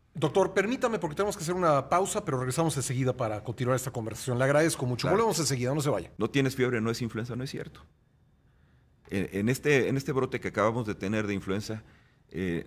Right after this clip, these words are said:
Speaker 2: la mayoría de los pacientes empezaban sin fiebre y tenían otros síntomas muy parecidos.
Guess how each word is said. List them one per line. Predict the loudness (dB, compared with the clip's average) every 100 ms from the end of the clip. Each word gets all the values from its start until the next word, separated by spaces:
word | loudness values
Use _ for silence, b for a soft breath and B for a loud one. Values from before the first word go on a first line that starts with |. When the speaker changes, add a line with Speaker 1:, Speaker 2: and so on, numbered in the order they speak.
| -6
Speaker 2:
la | -2 0
mayoría | 2 2 2
de | 0
los | -4
pacientes | -6 -6 -6 -8 -10
empezaban | -10 -8 -8 -6
sin | -8 -8
fiebre | -6 -8 -8 -14 -14
y | -10
tenían | -4 -2 -2
otros | -2 -4
síntomas | -4 -4 -8 -6
muy | -6 -2
parecidos. | 0 0 -2 -4 -6